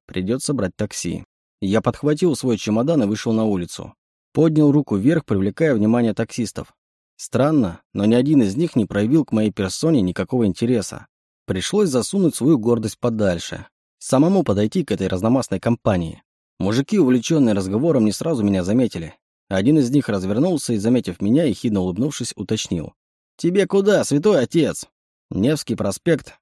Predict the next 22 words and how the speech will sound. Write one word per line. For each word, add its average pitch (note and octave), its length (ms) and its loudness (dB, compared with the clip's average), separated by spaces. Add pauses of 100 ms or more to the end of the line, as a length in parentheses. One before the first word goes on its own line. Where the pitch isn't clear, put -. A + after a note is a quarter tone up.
базилика A2 500 0
Святой A#2 320 -2
Екатерины". G#2 580 -2 (360)
Таксист, D#3+ 480 -4
почувствовав A#2+ 540 -2
денежного G#2+ 440 2
клиента, C#3 480 0
недолго G2 380 0
думая, D3 300 0
выдал G#2+ 320 0
цену. F2 420 -4 (320)
"Сотня!" G#3+ 720 -2 (320)
"Сотня F#2 400 -2
рублей?" G#2 460 0 (400)
"Вот D3 320 -2
чудной E3+ 420 2
человек! C#3 640 2 (420)
Конечно E3 440 0
же, C3 100 2
зелёных!" C3 540 2 (380)
Коллеги B2 360 2
таксиста, B2+ 560 -2